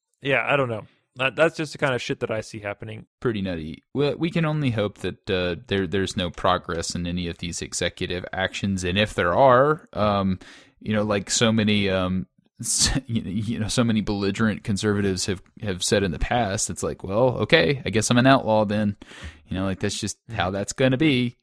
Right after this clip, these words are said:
Speaker 2: Um,
Speaker 1: Yeah.
Speaker 2: uh,
Speaker 1: Y-,
Speaker 2: I don't, I,
Speaker 1: yeah.
Speaker 2: I doubt any government official would be coming after my guns because, one, I'm white, and two, like, I don't really have any kinds of guns they'd be interested in. <laughs>
Speaker 1: <laughs> Yeah. This
Speaker 2: But,
Speaker 1: is a,
Speaker 2: uh,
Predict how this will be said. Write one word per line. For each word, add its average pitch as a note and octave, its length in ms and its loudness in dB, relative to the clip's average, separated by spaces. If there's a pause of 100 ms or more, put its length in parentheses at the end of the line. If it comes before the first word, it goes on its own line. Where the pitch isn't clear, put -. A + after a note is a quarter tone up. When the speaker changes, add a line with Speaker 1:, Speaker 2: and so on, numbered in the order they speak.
(120)
Speaker 2:
Um, G2 420 -8
Speaker 1:
Yeah. G#2+ 140 -8 (1600)
Speaker 2:
uh, F#2 380 -10
Speaker 1:
Y-, - 140 -16 (240)
Speaker 2:
I A#2+ 80 -2
don't, A#2+ 160 0
I, A2+ 100 0
Speaker 1:
yeah. A#2 260 -2
Speaker 2:
I A2 40 2
doubt A2+ 240 2
any A2 300 2
government G#2 420 0
official G#2 380 -2
would F#2 140 -2
be G2 100 -4
coming G#2 300 0
after F#2+ 240 -4
my G2+ 220 0
guns G2+ 340 0
because, G2+ 420 0
one, C#3+ 220 6
I'm G#2+ 140 2
white, A2 440 2
and G#2 240 -2
two, G#2 480 2
like, G2 160 -8
I A2 80 -2
don't A2 140 -4
really G2+ 200 -2
have G#2+ 200 -2
any G#2 160 -4
kinds G#2 280 -4
of F#2+ 120 -10
guns G#2 280 -4
they'd F#2+ 160 -8
be G2 200 -6
interested F#2+ 460 -6
in. G2 220 -4
<laughs> - 60 -10 (580)
Speaker 1:
<laughs> - 0 -
Yeah. G#2 460 -4 (840)
This E3+ 180 0
Speaker 2:
But, F#3+ 100 0
Speaker 1:
is F#3+ 220 0
a, C3+ 380 4
Speaker 2:
uh, B2+ 60 6